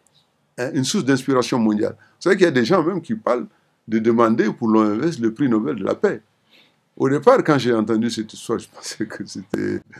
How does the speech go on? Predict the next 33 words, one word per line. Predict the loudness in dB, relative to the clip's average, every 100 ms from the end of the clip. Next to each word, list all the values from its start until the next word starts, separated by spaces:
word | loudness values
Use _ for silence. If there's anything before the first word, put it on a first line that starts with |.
| -20 _ _ _
c'est | -14 -10 -10 -8
beaucoup | -8 0 2
d'honneur, | 4 6 6 4
c'est | 2
vrai, | 2 4 2 -6 _ _ -10
mais | -8
le | -6
prix | -2 0
Nobel | 2 0 -4 -10
de |
la | -10 -10 -12 -12 -2
paix, | 0 2 -2 -6 -10
le | -14 -8
prestige | -8 -6 -2 -2 -2
que | -8
cela | -10 -10 -10 -10
requiert, | -14 -4 2 2 2 -2 _ _ _
est-ce | -12 -10
que, | 0 2
est-ce | 2 -2
que... | -12 _ _ 0
Mais | 2
c'est | 2
vrai, | 2 2 2 -4 _ _ _ 0
quand | 2 4
on |
vous | 2 2
démontre | 2 4 2 0
que | -6
voilà | -2 0 2
un | 2 0
fleuve | -2 -4
sahélien | -4 -6 -4 -6